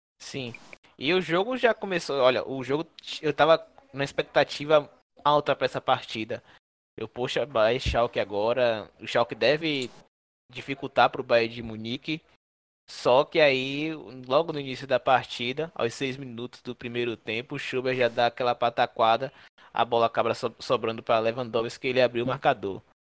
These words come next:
Aí depois Miller ampliou pra dois a zero no finalzinho do primeiro tempo, logo aos quarenta e sete nos acréscimos. E aí depois começou a chuva de gols. Goretzka, Thiago Alcântara, Gnabry.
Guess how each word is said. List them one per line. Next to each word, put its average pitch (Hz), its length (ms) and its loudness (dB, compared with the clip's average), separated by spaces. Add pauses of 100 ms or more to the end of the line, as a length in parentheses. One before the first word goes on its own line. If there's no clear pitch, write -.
(220)
Aí 120 120 2
depois 120 380 0
Miller 143 580 4 (120)
ampliou 131 500 2
pra 147 140 0
dois 120 140 -2
a 113 40 4
zero 113 220 0
no 117 140 -8
finalzinho 127 500 -4
do 147 80 -18
primeiro 120 220 -4
tempo, 117 260 -8
logo 117 160 -2
aos - 100 -6
quarenta 113 380 0
e 107 40 -8
sete 110 320 -6
nos 117 120 -10
acréscimos. 110 500 -4 (580)
E 185 120 -6
aí 185 40 0
depois 196 300 -2
começou 143 480 -6 (180)
a 127 140 -6
chuva 143 220 -6
de 135 100 -10
gols. 107 280 -12 (520)
Goretzka, 160 800 -2 (500)
Thiago 139 220 2
Alcântara, 156 720 0 (800)
Gnabry. 151 800 2